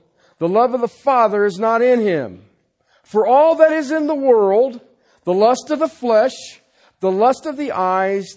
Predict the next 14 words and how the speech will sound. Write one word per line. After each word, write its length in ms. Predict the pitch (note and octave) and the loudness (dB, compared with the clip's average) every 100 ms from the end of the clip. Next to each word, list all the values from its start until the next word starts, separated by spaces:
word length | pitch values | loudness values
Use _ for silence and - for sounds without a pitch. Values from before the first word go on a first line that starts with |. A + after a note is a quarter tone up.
| _ _ | _ _
and 180 | - G3+ | -6 -2
the 60 | G#3 | -2
boastful 680 | E3 C4+ D#4 - - D4+ C#4+ | 0 0 0 -6 -10 -10 -4
pride 320 | C4+ C4+ C4+ | 0 2 2
of 140 | A3 | 0
life, 640 | E3+ D#3 D3 D3 - _ _ _ - | -2 -2 0 -2 -8 _ _ _ -6
is 260 | F#3+ D3+ | -6 -4
not 260 | A3 B3+ G#3+ | -2 -2 -2
from 320 | - A#3+ A#3+ | -4 -2 -2
the 100 | A3+ | -4
Father, 680 | - F3 D#3 D3+ D3+ D3+ C#3+ _ _ C3+ | -2 -2 0 -2 -4 -6 -10 _ _ -4
but 180 | F3+ G3 | 0 2
it 140 | G#3 | 2
is 580 | G3 F#3+ F3+ E3 - | 2 2 -2 -4 -12